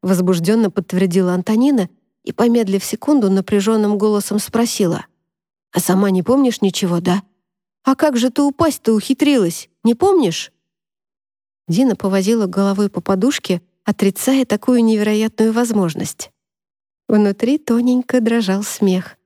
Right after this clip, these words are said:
"Значит, Антонине ничего не грозит. Виновата во всём сама Дина.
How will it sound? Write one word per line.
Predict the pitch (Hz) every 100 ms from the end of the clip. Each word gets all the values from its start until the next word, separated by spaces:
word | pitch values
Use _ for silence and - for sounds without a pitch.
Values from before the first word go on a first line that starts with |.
| _ _ _ _ _ -
"Значит, | 185 208 214 202 220
Антонине | 208 233 240 254 214
ничего | 196 190 226 226
не | 226
грозит. | 214 233 233 170 - - _ _ _ _ -
Виновата | 311 359 392 359 302
во | 220
всём | 220 311 254
сама | - 240 269
Дина. | 208 226 247 170